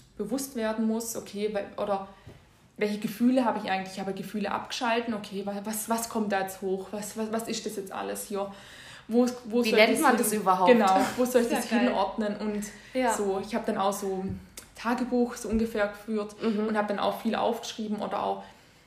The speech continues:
Speaker 1: ja, so Gefühle, gerade die Bulimie, habe ich auch einen Abschiedsbrief dann geschrieben und, und aber auch zugeordnet, wie, wie das ist, so, ähm, im,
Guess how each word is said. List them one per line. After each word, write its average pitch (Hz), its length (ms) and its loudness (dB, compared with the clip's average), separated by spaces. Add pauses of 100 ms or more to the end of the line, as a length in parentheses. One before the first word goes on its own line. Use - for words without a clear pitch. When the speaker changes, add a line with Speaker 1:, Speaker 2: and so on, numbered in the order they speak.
(140)
Speaker 1:
ja, 208 160 -4
so 208 140 -4
Gefühle, 226 420 0
gerade 208 280 -4
die 208 60 -6
Bulimie, 208 480 2
habe 208 120 -4
ich 214 80 -6
auch 190 80 -2
einen 190 80 -6
Abschiedsbrief 214 760 -6
dann 202 160 -6
geschrieben 196 760 -8
und, 185 340 -6 (560)
und 214 140 -2
aber 208 200 4
auch 190 160 2
zugeordnet, 220 560 -2
wie, 196 160 -8
wie 202 80 -6
das 196 140 -2
ist, - 280 -4
so, 208 280 0 (580)
ähm, 190 480 -6 (1300)
im, 202 580 0